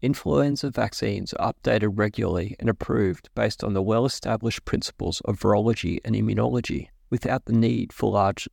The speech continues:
efficacy testing. Even though covid cases don't fall into a predictable seasonal pattern like flu, the messaging for influenza vaccination is much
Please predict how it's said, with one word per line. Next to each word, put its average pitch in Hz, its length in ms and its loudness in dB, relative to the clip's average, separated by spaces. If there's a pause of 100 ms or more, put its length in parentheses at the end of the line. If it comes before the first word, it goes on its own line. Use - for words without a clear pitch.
(120)
efficacy - 520 -2
testing. - 480 -4 (380)
Even 165 380 2
though 156 120 0
covid 139 520 -2
cases - 400 -2
don't 120 280 0
fall 117 300 0
into 110 300 -2
a - 40 -2
predictable 117 640 -4
seasonal 117 500 0
pattern - 480 -4
like - 220 0
flu, 101 420 0 (200)
the - 100 -4
messaging 127 560 -2
for - 180 -4
influenza 117 480 0
vaccination 107 800 -2 (220)
is - 140 -6
much 117 180 2